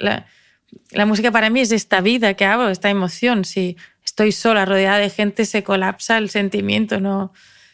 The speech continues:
Entonces, intentar entender el, el espacio de cada uno.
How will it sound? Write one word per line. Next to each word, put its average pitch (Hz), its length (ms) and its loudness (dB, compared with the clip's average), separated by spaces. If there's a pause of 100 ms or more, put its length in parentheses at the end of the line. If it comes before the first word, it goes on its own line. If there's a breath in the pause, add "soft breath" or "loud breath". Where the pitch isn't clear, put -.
(120)
Entonces, 208 680 0 (640)
intentar 196 440 2
entender 220 440 2
el, 208 200 0 (200)
el 202 80 2
espacio 214 540 0
de 226 120 2
cada 202 300 0
uno. 226 340 -2